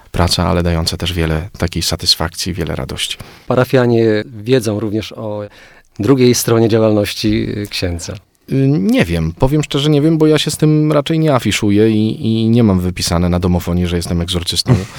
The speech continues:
Speaker 1: Y, <laughs> raczej mam napisane tylko, że jestem proboszczem. Pewnie niektórzy tak, bo te wiadomości akurat bardzo szybko się rozchodzą. Ludzie dzwonią, nawet nie wiem, skąd wiedzą, że tutaj mogą znaleźć kogoś. To są ludzie, którzy szybko sobie informacje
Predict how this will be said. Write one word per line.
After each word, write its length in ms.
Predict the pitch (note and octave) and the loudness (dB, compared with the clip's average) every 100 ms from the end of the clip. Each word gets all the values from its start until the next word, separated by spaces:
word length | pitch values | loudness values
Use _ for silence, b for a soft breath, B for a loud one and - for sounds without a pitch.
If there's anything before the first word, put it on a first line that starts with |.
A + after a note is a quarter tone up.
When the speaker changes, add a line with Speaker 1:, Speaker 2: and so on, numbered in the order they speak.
| B B3+ B B3+ - | B -2 B -8 -4
Speaker 1:
Y, 920 | F2 E2+ - E2+ - - A2+ A2+ A2+ | -2 -2 -2 0 2 2 0 0 -2
<laughs> 60 | G#2+ | -2
raczej 280 | A#2 - | 0 0
mam 180 | B2 A#2+ | 0 2
napisane 440 | B2+ A2+ A2 A2+ G#2+ | 0 0 0 2 2
tylko, 240 | G#2+ A#2 | 0 0
że 80 | G#2+ | 2
jestem 240 | G2 A2 | 2 0
proboszczem. 520 | G2+ G#2 E2+ - G#2 - B B B B B B | 0 -2 -4 -4 -6 -6 B B B B B B
Pewnie 280 | - C4 D4 | 0 4 6
niektórzy 380 | C#4 - B3 A#3+ | 6 4 2 0
tak, 360 | - A3 D3 | 2 0 0
bo 420 | A2 A#2 G#2+ G2+ A2 A#2 - | -2 -2 -2 -4 -8 -12 -2
te 140 | C3+ | 0
wiadomości 540 | C3 B2 A#2+ A2+ - | 2 2 2 0 0
akurat 300 | G#2+ A#2 G2+ | -2 0 0
bardzo 280 | F#2+ G2 G2+ | 0 0 0
szybko 320 | - F#2 - | -2 -4 -4
się 320 | F#2 F#2 E2+ E2 | -2 -2 -2 -4
rozchodzą. 840 | - F2 F#2+ F#2 - G2 G2+ F2+ F2+ B B B B F#2 | -6 -4 -2 -2 0 0 2 0 -2 B B B B -6
Ludzie 300 | G2 G2+ G2 | -2 0 2
dzwonią, 680 | F2+ F2+ G#2 G2+ F#2 F2+ F2+ - | 2 2 4 4 2 0 -4 -6
nawet 300 | F2+ F2 - | -8 -6 -2
nie 100 | F2+ | 0
wiem, 180 | F2+ F2 | 0 0
skąd 400 | - - F#2+ F2+ | -2 0 0 2
wiedzą, 380 | F#2+ F2 E2 | 0 0 -2
że 380 | E2 E2 D#2+ D#2+ D#2+ - | -4 -4 -6 -6 -10 -10
tutaj 240 | F2+ F2+ | -6 -2
mogą 300 | F2 E2+ D#2+ | 0 0 -2
znaleźć 340 | D#2+ F2+ F2+ | 0 0 0
kogoś. 300 | - E2+ E2 - | -2 -4 -4 -6
To 140 | - | -6
są 160 | - F2+ | -4 -2
ludzie, 220 | F2 F2 | -2 -4
którzy 260 | - E2+ | -6 -6
szybko 300 | E2+ F2 - | -4 -4 -4
sobie 220 | E2+ F2 E2+ | -4 -2 -2
informacje 560 | E2 F2 E2 E2+ E2+ | -2 -2 -2 -2 -4